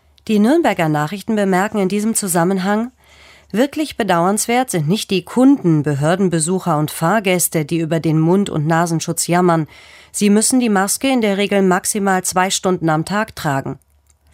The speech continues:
Viel schlimmer ist es für all die Kassiererinnen und Verkäuferinnen, die eine ganze Schicht lang darunter zu leiden haben.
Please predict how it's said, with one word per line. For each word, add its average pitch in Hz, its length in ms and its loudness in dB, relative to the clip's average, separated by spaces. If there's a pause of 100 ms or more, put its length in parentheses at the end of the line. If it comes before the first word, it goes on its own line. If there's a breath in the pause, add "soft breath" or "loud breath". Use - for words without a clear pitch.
(260 soft breath)
Viel 269 240 0
schlimmer 226 420 0
ist - 140 -6
es 135 140 -6
für 139 160 -4
all 175 160 0
die 190 100 -2
Kassiererinnen 180 720 0
und 160 120 0
Verkäuferinnen, 165 840 0 (320 loud breath)
die 185 80 2
eine 185 260 2
ganze 202 380 0
Schicht - 340 -4
lang 190 220 2
darunter 175 420 0
zu 165 140 -2
leiden 143 380 -2
haben. 139 240 -6